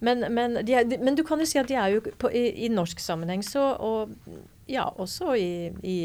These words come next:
internasjonal sammenheng, så er det jo ofte ikke på det tidspunktet kanskje aktive jobbsøkere, sånn at den, det første trinnet vil jo handle mye om, om, om å, om å mot-, motivere, om å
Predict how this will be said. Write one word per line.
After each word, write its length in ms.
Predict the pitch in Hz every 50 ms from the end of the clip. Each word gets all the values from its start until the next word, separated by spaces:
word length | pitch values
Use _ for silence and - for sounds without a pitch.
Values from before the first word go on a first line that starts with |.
| 160 - 170
internasjonal 500 | 165 156 165 - 160 151 160 - 185 180 175
sammenheng, 400 | - 196 180 185 185 202 214 220
så 160 | - 247 - -
er 200 | 190 180 170 165
det 120 | 180 185
jo 200 | 214 220 226 220 226 - - - - -
ofte 340 | - - - - - -
ikke 560 | - - 196 - - - 190 185 190 196 208 208 - - - - - -
på 80 | - 208
det 220 | 175 175 160 147
tidspunktet 600 | - - 180 165 - - - 180 170 170 - 196 -
kanskje 260 | 208 196 165 - - - 165
aktive 320 | 156 - - 202 185 190
jobbsøkere, 540 | 190 170 151 - - 170 170 - 247 302 330
sånn 240 | 262 - - 202 196
at 140 | 196 202 196 -
den, 240 | - 196 190 196 202 196 - - - - - -
det 80 | 214 196
første 320 | - 233 - - - 190
trinnet 320 | 190 220 185 175 170 175 202 214
vil 160 | 196 180 190
jo 60 | 202 190 -
handle 340 | 214 190 175 156 165 170 233
mye 300 | 294 370 330 233 185 180
om, 220 | 175 180 185 190 185 175 185 - - - -
om, 300 | - - 202 196 196 202 196 202 196 185 - -
om 200 | 190 190 190 190
å, 120 | 190 190 190 190 190 185 - -
om 140 | 202 202 202 202
å 60 | 202 202 202 202 190 -
mot-, 280 | 190 214 220 - - - - -
motivere, 600 | 214 254 - 403 381 262 185 156 156 175 240 330 392 403 - - - - -
om 220 | - 208 214 214 214
å 60 | 220